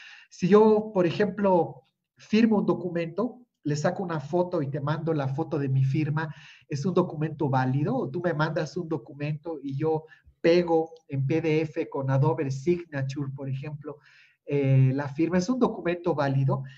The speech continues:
Entonces, yo creo que algo donde tiene que trabajar mucho ahora el gobierno, mira, te voy a compartir mi pantalla, es en este tema que se llama firma digital.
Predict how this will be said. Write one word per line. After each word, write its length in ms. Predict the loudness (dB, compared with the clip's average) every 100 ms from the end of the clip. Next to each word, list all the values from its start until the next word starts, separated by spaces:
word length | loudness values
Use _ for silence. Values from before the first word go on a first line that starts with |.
| -20 -20 _
Entonces, 420 | 0 4 6 4
yo 140 | 4 4
creo 200 | 4 4
que 320 | 4 4 4
algo 400 | 2 2 4 2
donde 240 | 2 0 -2
tiene 240 | -2 -2
que 100 | -2
trabajar 520 | -2 -2 -2 -4 -4 -6
mucho 880 | -8 -8 -4 -2 -2 -4 -12 -12 -10
ahora 420 | -4 -2 -2 -4
el 140 | -4 -4
gobierno, 420 | -6 -6 -6 -6
mira, 240 | -6 -6
te 120 | -6 -2
voy 100 | -2
a 80 |
compartir 500 | -4 -10 -10 -10 -12
mi 120 | -10 -8
pantalla, 560 | -8 -8 -8 -8 -10 -14 _ -20 -20 -20 _ -8
es 160 | -4
en 120 | 0 0
este 260 | 0 -2
tema 340 | 0 -2 -2 -4
que 100 | -6
se 140 | -6
llama 280 | -4 -4 -4
firma 420 | -2 -2 -2 -4
digital. 580 | -6 -10 -14 -6 -4